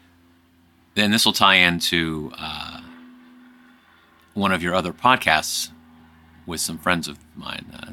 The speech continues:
Dom Ladogan and Farnaz. So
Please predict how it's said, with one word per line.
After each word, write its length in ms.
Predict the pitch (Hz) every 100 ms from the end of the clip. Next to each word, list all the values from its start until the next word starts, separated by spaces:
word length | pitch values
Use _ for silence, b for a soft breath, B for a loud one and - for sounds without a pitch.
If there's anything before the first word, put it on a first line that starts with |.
| -
Dom 200 | 87 85
Ladogan 480 | 82 87 85 82 80
and 120 | 80
Farnaz. 640 | - 78 80 78 - - - - B B B B B B B - - B B B -
So 480 | - 202 180 180